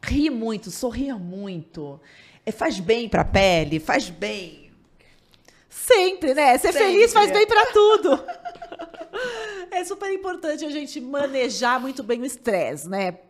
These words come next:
Speaker 2: Eu, hoje, quando a gente tá, quando eu tô numa, numa primeira consulta com o paciente,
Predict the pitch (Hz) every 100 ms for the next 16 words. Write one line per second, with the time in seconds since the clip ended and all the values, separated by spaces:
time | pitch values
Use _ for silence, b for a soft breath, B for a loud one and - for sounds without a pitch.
0 | - 233 214 240 240 240 233 220 226 -
1 | - 185 196 208 202 208 196 190 185 180
2 | 196 202 190 185 180 190 196 208 190 180
3 | 185 180 175 175 170 208 220 214 -